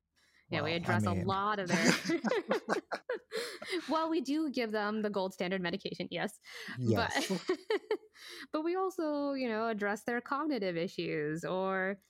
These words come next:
Speaker 1: their,
Speaker 2: Oh.
Speaker 1: I mean, I even prescribe medications for <laughs> urinary incontinence and
Speaker 2: Right. Now,
Speaker 1: Um,
Speaker 2: now that's a, a
Speaker 1: yeah.
Speaker 2: good point. Now you've, you're doing a fellowship right now, correct?
Speaker 1: Yes. So I'm doing my
Speaker 2: Okay.
Speaker 1: fellowship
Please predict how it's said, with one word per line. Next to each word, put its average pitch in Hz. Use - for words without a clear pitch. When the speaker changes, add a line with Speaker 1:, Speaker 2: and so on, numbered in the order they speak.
Speaker 1:
their, 214
Speaker 2:
Oh. 107
Speaker 1:
I 190
mean, 214
I 214
even 233
prescribe 196
medications 214
for 180
<laughs> -
urinary 220
incontinence 196
and 147
Speaker 2:
Right. 107
Now, 135
Speaker 1:
Um, -
Speaker 2:
now 120
that's 120
a, 117
a 120
Speaker 1:
yeah. -
Speaker 2:
good 113
point. 135
Now 113
you've, 139
you're 135
doing 123
a 101
fellowship 127
right 90
now, 90
correct? 107
Speaker 1:
Yes. -
So -
I'm 202
doing 202
my 190
Speaker 2:
Okay. 196
Speaker 1:
fellowship 196